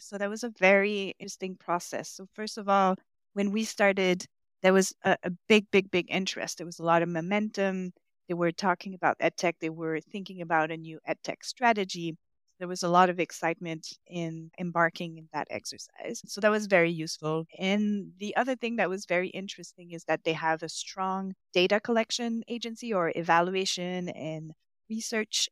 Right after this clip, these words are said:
agency in education. And they took the lead in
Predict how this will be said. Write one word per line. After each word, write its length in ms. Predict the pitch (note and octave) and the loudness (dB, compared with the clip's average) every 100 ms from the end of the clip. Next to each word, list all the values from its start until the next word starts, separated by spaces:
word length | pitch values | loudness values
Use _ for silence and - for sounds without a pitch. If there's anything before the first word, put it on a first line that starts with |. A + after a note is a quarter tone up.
| - | -6
agency 640 | G#3 A3 A3 A#3 A#3 A3+ - _ _ | -8 -8 -8 -8 -6 -6 -8 _ _
in 200 | A#3+ A#3+ - | 0 2 0
education. 560 | G3+ G3 E3+ G3+ - E3 _ - | -4 -4 -8 -8 -8 -10 _ 0
And 220 | G3+ G3 | 2 4
they 160 | G#3 A#3 | 4 4
took 240 | - G#3+ - | 2 0 0
the 140 | F#3+ | -2
lead 420 | F3+ E3 D#3+ E3+ - _ _ | 0 -2 -2 -4 -8 _ _
in 180 | F#3 F#3 | 0 2